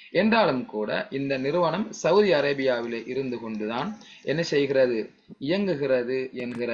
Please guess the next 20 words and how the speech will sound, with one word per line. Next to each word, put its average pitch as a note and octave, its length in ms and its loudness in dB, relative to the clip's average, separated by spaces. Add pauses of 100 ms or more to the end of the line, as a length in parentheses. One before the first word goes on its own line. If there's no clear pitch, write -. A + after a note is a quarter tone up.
(160)
செய்தியையும் C3 600 -2
நாங்க B2+ 200 -2
என்ன C3+ 160 -2
செய்றோம், A#2+ 380 -2 (420)
உங்களுக்கு C3 460 -2 (200)
சொல்லிக்கொள்ள C3+ 540 -2
விரும்புகிறோம். G#2+ 580 -4 (2250)
அதே G3 260 6
போன்று C#3 420 2 (460)
எம்முடைய D3 400 0 (380)
கல்வி G#3+ 340 2
நிறுவனத்தினுடைய C#3+ 840 -2 (340)
பணிப்பாளர் C3 760 0 (1500)
எம் D#3+ 180 2
ஏ D#3 120 4
எம், D#3+ 220 0 (300)
அஹ், B2 280 -2
அர்ஹம் D3+ 400 0
சார் C3 400 0
அவர்கள், A2 480 -6